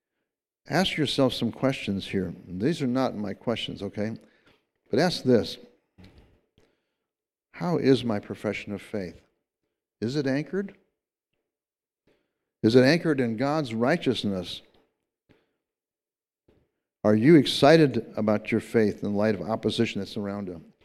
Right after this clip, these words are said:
How excited are you about your faith? Has anything rocked your faith lately? Um, boy, I tell you what, um,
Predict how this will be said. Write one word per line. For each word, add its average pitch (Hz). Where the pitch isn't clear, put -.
How 185
excited 156
are 139
you 131
about 98
your 101
faith? 110
Has 123
anything 151
rocked 131
your 135
faith 139
lately? 147
Um, 98
boy, 127
I 127
tell 131
you 120
what, 110
um, 95